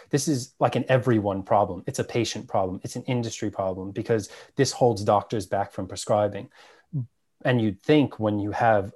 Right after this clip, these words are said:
a campaign and a mission like this, like changing the drug driving laws to make it equal for all patients, right? You'd think that everyone would get behind that.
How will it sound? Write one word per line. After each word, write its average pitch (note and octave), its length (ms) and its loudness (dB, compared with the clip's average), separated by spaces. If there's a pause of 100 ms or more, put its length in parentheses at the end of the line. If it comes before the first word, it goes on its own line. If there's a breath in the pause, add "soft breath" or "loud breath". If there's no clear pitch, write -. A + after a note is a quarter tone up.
a F#2+ 480 -2
campaign A2 540 0
and G2+ 160 -2
a F#2+ 40 -4
mission G2+ 440 -4
like F#2 260 -10
this, A#2 360 -8
like F#2 180 -4 (140)
changing A2+ 420 0
the G2 80 -4
drug G#2+ 260 0
driving G#2 360 0
laws G2 240 -6
to A2 100 -8
make G2+ 160 -6
it - 160 -16
equal C3+ 400 -6 (380)
for A2 340 2 (100)
all B2+ 200 6
patients, C3+ 600 -6
right? A2 160 -2 (320 loud breath)
You'd C3+ 160 2
think B2+ 180 2
that - 120 0
everyone B2 320 4
would G2+ 100 -4
get A2+ 160 -2
behind G#2 300 -2
that. - 200 -8